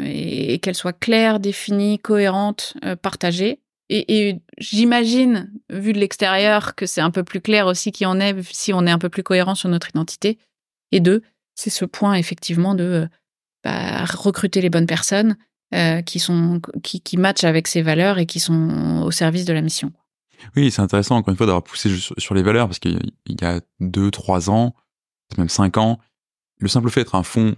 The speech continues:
Speaker 2: entre guillemets, à impact, c'était suffisant pour te différencier et attirer des talents. Aujourd'hui, il y en a quand même beaucoup, beaucoup, beaucoup plus, et vous avez fait justement ce choix d'aller encore un step, euh, un step plus loin dans la différenciation, quoi.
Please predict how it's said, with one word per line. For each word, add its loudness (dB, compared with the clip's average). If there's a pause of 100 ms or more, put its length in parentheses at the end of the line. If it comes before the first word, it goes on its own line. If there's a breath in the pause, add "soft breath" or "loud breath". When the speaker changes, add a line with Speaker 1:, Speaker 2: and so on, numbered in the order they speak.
(140)
Speaker 2:
entre -6
guillemets, 2
à 2
impact, -2 (120)
c'était -2
suffisant 0
pour 0
te -6
différencier 0 (120)
et 6
attirer 2
des 2
talents. -2 (400)
Aujourd'hui, 4
il 6
y 4
en 2
a 0
quand 0
même 0
beaucoup, -2
beaucoup, 2
beaucoup 0
plus, -2 (220)
et 4
vous 0
avez 2
fait -2
justement 0
ce -6
choix 0
d'aller 0 (140)
encore 2
un 2
step, -2
euh, 2
un 0
step -2
plus 0
loin 4
dans 2
la 2
différenciation, -2
quoi. -8